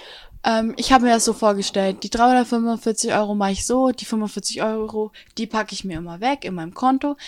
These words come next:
damit ich immer was habe, sicherheitshalber, falls mal irgendwas in der No-, Notlage ist. Und wenn ich was von den dreihundert ausgeben möchte, dann wahrscheinlich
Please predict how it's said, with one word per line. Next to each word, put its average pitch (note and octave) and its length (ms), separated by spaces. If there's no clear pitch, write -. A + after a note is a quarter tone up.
damit G3+ 280
ich - 220
immer A3+ 180
was G#3 200
habe, G3+ 200
sicherheitshalber, F#3+ 600
falls G3+ 440
mal F3+ 240
irgendwas F#3+ 440
in F#3 140
der F3+ 100
No-, F3+ 240
Notlage E3 440
ist. E3 200
Und G3 240
wenn G3+ 140
ich G#3+ 120
was A3 160
von A3 160
den G#3+ 140
dreihundert G#3+ 540
ausgeben B3+ 400
möchte, B3 300
dann G3+ 200
wahrscheinlich G#3 540